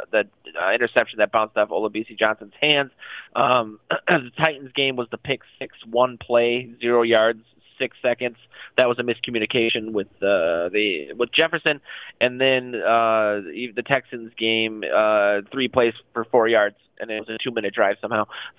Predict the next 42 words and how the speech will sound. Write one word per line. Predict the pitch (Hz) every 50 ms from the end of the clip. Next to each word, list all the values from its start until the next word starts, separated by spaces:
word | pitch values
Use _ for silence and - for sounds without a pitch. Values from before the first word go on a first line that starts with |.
| _ -
So | 160 151 147 139 135
it, | 117 98 101 117 139 151 151 139 -
it, | 139 151 147 127
it, | 92 107 123 127 135 143 147 151
if | 156 160 156
you | 170 170
look | 180 202 208
at | 202 -
those | 156 147 151 135
drives, | - - 131 139 135 120 117 117 _ 131
they've | 127 117 -
tried | - - - - 127 135 135 120
to | 113
do | 123 123 120
different | 113 113 123 113 - 117 101 95 _
things. | 113 107 104 101 - _ -
Kubiak's | - 135 120 127 120 117 - - -
tried | - 131 123 117 113 117 -
to | 113
either, | 113 120 113 120 117 113 - - - - - - - _
you | - 110 113
know, | 104 101 101 101 101 87
uh, | - 69 92 104 101 90 85 85 87 85 - _ _ _ - - - - 131
rebuild | 139 143 143 127 123 135 131 123 110 -
Cousins' | - 131 127 117 120 113 110 107 - - -
confidence | 147 143 143 127 135 131 131 127 117 _
because | - 120 - 120 107
of | 113 107
how | 120 113 113 113 110 107 104 107
the, | 107 113 101 92 -
the | -
first | - 143 139 127 -
half | 135 120 120 - -
ended | - 123 127 123 120 113
in | 110
those | 117 117 - -
first | - 123 120 - -
two | 127
games, | 117 113 117 113 113 117 113 - _ 90
um, | 90 92 101 98 90 82 _ _ - _ - - _
just | - 110 - - _ -
awful | 117 127 123 - 110 113 110 -